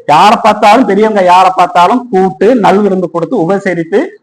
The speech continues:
அவங்ககிட்ட இருக்க நல்வுரைகள்லாம் வாங்குறதுதான் ஆண்டவங்களுக்கு வழக்கம். அப்படி உள்ள நேரத்துல அவங்க வந்துகிட்டு அந்த தனிமணி பிரான் பாட்டையை பார்த்த உடனே, "நீங்க நம்ம வீடுக்கு வாங்கன்னு" சொல்லி அவங்கள அழைச்சு, அப்ப அவங்களுக்கு உள்ள நல்விருந்தை கொடுத்து, அப்ப அவங்ககிட்ட இருந்து,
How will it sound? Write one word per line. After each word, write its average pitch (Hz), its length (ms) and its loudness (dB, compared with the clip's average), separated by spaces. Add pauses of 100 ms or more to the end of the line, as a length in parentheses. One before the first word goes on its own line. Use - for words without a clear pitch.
(120)
அவங்ககிட்ட 233 440 2
இருக்க 208 640 2
நல்வுரைகள்லாம் 185 600 0
வாங்குறதுதான் 180 520 0
ஆண்டவங்களுக்கு 170 420 -2
வழக்கம். 160 420 -4 (280)
அப்படி - 280 -2
உள்ள 233 240 2
நேரத்துல 208 480 2
அவங்க 214 260 2
வந்துகிட்டு 202 360 0
அந்த 214 180 0
தனிமணி 202 440 -2
பிரான் 180 300 0
பாட்டையை 180 400 0
பார்த்த 175 320 0
உடனே, 165 260 0 (480)
"நீங்க 180 340 -2
நம்ம 165 180 0
வீடுக்கு 175 380 -2
வாங்கன்னு" 160 320 0
சொல்லி 175 160 -4
அவங்கள 180 340 0
அழைச்சு, 165 520 0 (320)
அப்ப 185 200 -2
அவங்களுக்கு 180 680 2
உள்ள 180 160 0
நல்விருந்தை 165 500 0
கொடுத்து, 156 540 -4 (180)
அப்ப 185 200 -2
அவங்ககிட்ட 180 480 0
இருந்து, 180 520 -2